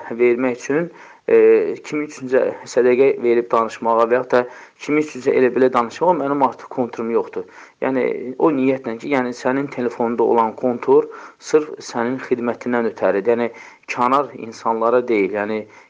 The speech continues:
kənar bilmədiyin insanlar üçün deyil. Bu baxımdan deyə bilərsən ki, "Bəli, e, abi, məndə telefonumda artıq konturum yoxdur." Hətta sizə bir kəlmə belə deyirəm, qardaş, incimə, e, "Artıq konturum yoxdur." Vəssalam. Yəni, qoy incisin, tanımırsan, eləmirsən.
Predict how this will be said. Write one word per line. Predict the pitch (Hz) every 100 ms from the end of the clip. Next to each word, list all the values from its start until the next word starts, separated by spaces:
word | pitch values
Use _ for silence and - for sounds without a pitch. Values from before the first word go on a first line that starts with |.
| -
kənar | 117 123 127 120
bilmədiyin | 131 127 107 117 110
insanlar | 110 - 113 117 113
üçün | - 104 98
deyil. | 101 - - -
Bu | - 180
baxımdan | - 175 175 165
deyə | 147 135
bilərsən | 143 143 123
ki, | -
"Bəli, | 135 127 120 113 143 151 - - - - _ _ _ _ _ _ _ - - -
e, |
abi, | 135 139 131 127
məndə | 127 131 127 -
telefonumda | - 120 - 120 131
artıq | 120 110 -
konturum | - 110 104 113 104
yoxdur." | - -
Hətta | 165 175 175
sizə | 180 180
bir | 175 180
kəlmə | - 143 139
belə | 175
deyirəm, | 156 127
qardaş, | 131 113 - -
incimə, | 120 117 117 123 120 131 - - _ _ _ _ _ _ _ _ _ _ _ _ _ -
e, | 117 -
"Artıq | 123 117 127 -
konturum | 113 107 113 120
yoxdur." | 131 - -
Vəssalam. | 208 - 135 120 -
Yəni, | 135 143 139
qoy | 196 196
incisin, | 185 165 160 170
tanımırsan, | 151 - 147 156 175 - -
eləmirsən. | 135 165 160 - 143